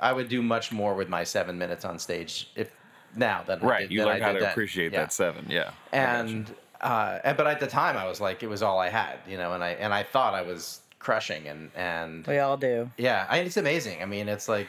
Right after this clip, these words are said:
Speaker 1: if it, when, when you're starting, if anybody laughs at all, it's gratifying.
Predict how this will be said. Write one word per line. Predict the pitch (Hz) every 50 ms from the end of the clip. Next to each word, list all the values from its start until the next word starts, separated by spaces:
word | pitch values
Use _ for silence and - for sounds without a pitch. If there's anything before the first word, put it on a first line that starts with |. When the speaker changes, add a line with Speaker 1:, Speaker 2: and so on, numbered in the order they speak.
| - - -
Speaker 1:
if | 123 107 -
it, | 104 - - - -
when, | 160 180 180 180
when | 208 208
you're | 208 196
starting, | - - - 202 214 202 175 151
if | 135 143
anybody | - 175 202 208 170 175 135 120
laughs | 110 110 110 110 - 107
at | 92
all, | 95 117 101 87 82 76 -
it's | 87 90 - -
gratifying. | - - 80 76 78 - - - 50 50 52